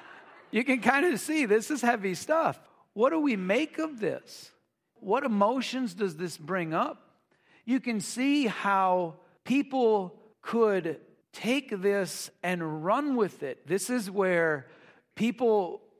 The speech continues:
see these verses and they're like, "Ah," and it leads them to strong motivation. And then it can lead into, if you don't understand what's going on, into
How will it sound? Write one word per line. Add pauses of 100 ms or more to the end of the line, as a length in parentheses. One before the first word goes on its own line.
see
these
verses
and
they're
like,
"Ah," (220)
and
it
leads
them
to
strong
motivation. (260)
And
then
it
can
lead
into,
if
you
don't
understand
what's
going
on,
into